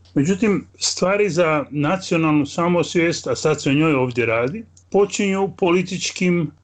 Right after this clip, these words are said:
ustrojem zajednice. Uzmite primjer Španjolske. Da neko kaže: "Katalunija jest kao što jest, ekonomski superiorno ostalim dijelovima Španjolske, pa što se onda buni?"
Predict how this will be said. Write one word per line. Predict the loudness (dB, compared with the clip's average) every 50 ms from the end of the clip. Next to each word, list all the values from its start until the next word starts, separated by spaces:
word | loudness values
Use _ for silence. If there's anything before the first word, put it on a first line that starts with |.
| _ _ _ -2
ustrojem | 0 0 0 -2 0 0 2 2 2 2
zajednice. | 2 2 2 0 0 -2 -4 -8 -8 -6 -4
Uzmite | -2 0 0 0 0 0 -2 -2
primjer | 0 0 0 2 2 2 2 0 0 -4 -10 _ _
Španjolske. | -20 -10 -4 -2 0 0 0 0 -2 -2 -6 -8 -8 -6 -4
Da | -2 0
neko | 0 0 2 0 0
kaže: | 2 2 0 2 2 2 2 2 2 0 -2 -6 _ -4
"Katalunija | -2 -2 0 2 2 2 2 2 2 2 2 2 2
jest | 2 2 2 2 0 -2 -4
kao | -2 0 0 0
što | 0 0 0 2
jest, | 2 2 2 0 0 -2 -2
ekonomski | -2 0 0 0 0 0 -2 -4 -8 -8
superiorno | -6 -6 -6 -2 0 2 2 4 4 4 2 2 2
ostalim | 0 0 0 0 2 2
dijelovima | 2 2 2 2 2 2 0 -2
Španjolske, | -4 -4 -4 -2 0 0 0 -2 -4 -4 -2 0 0 0 0 -4 -8 -2
pa | -2 -2
što | 0 0 0 0
se | 0 0 0 2
onda | 2 2 2 2
buni?" | 0 2 2 2 2 2 0 -2